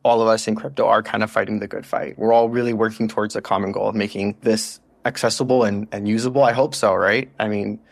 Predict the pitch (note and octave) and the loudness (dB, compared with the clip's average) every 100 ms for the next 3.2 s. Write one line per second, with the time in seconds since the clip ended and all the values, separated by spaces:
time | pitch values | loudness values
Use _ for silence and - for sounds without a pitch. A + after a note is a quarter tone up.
0 | _ _ _ - A2+ A2+ C3 B2+ B2+ B2 | _ _ _ 0 2 2 2 2 0 -2
1 | A2+ A2 C3 B2+ B2 A2 G#2+ G#2+ G2+ - | -4 -4 0 2 0 0 0 -2 -4 -2
2 | B2 A2+ G#2+ G#2+ G2+ G#2 G#2+ A2 A2 G#2+ | 2 2 0 -4 -8 -4 -2 0 0 -4
3 | - - | -10 -14